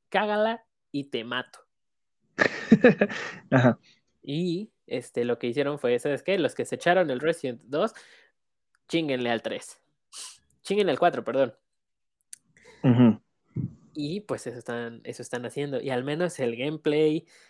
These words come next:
Speaker 1: eh, lo-, los
Speaker 2: El
Speaker 1: trailers,
Speaker 2: promoción.
Speaker 1: todos los promocionales se ven,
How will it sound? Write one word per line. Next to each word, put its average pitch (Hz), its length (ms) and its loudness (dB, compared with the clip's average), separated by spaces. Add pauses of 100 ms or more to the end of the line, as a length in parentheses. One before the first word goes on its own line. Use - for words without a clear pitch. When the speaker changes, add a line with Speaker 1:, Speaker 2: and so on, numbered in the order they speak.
(140)
Speaker 1:
eh, 98 800 -6 (460)
lo-, 113 520 -2
los 127 180 -2
Speaker 2:
El 131 100 8
Speaker 1:
trailers, 139 280 2
Speaker 2:
promoción. 139 500 2 (560)
Speaker 1:
todos 170 280 4
los 147 120 0
promocionales 123 600 -4
se - 360 -10
ven, 135 360 -8